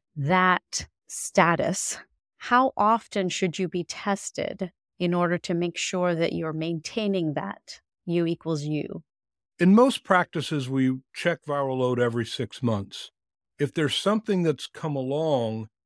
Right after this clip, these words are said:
Speaker 2: that makes us concerned that doses of medicines were missed, they didn't get delivered to the person's house, and they went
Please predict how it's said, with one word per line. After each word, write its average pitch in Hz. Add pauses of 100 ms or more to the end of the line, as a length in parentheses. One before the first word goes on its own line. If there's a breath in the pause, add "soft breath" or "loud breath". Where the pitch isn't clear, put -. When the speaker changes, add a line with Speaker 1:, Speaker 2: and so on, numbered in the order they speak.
(120)
Speaker 2:
that 139
makes 143
us 139
concerned 143
that 131 (320)
doses 147
of 135
medicines 127
were 120
missed, 127 (400)
they 117
didn't 143
get 135
delivered 139
to 127
the 123
person's 127
house, 120
and 117
they 120
went 127